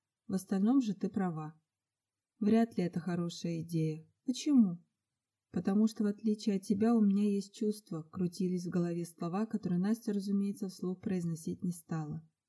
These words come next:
«Потому что я не вижу особой перспективы подобных отношений. Дружить мы с тобой вряд ли станем, а встречаться пару раз в год»,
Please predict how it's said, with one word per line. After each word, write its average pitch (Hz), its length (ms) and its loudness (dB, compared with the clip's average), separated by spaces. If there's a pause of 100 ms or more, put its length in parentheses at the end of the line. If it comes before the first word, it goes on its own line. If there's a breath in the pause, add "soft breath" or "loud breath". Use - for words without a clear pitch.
(300)
«Потому 247 320 6
что - 160 -2
я 240 160 6
не 247 140 6
вижу 196 320 0
особой 202 340 0
перспективы 208 680 0
подобных 196 520 0
отношений. 175 640 -2 (360)
Дружить 208 400 4
мы 240 80 8
с - 80 0
тобой 233 240 6
вряд 254 280 2
ли 214 60 2
станем, 170 500 -2
а 175 80 -4
встречаться 214 560 -2
пару 214 280 0
раз 208 220 -2
в 196 60 -10
год», 240 320 0